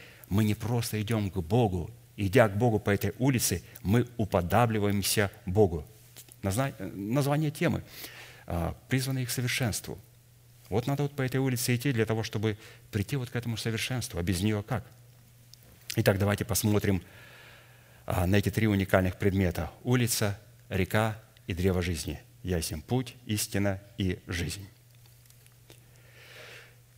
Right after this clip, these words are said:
Улица из чистого золота, прозрачного, как стекло, определяет в доброй почве нашего сердца истину в формате начальствующего учения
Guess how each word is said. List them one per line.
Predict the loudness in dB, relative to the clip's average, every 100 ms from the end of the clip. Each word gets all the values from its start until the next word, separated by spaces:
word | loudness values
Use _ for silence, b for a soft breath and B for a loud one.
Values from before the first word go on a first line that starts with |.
| 2
Улица | 8 10 10 8
из | 6
чистого | 4 4 2 4 2
золота, | 6 8 8 4 0 -2 -16 -20 4
прозрачного, | 6 10 8 6 4 4
как | 4
стекло, | 4 2 4 6 6 6 -4 B B B 2
определяет | 4 6 8 10 10 8 -2
в | 0
доброй | 8 8 8 4
почве | 6 6 6 4
нашего | 4 4 4 0
сердца | 4 4 4 0 0
истину | 2 4 4 4 2 2 -2 -12
в | 2
формате | 4 8 8 6
начальствующего | 0 4 6 6 4 0 2 4 2 0
учения | -2 2 4 4 2 2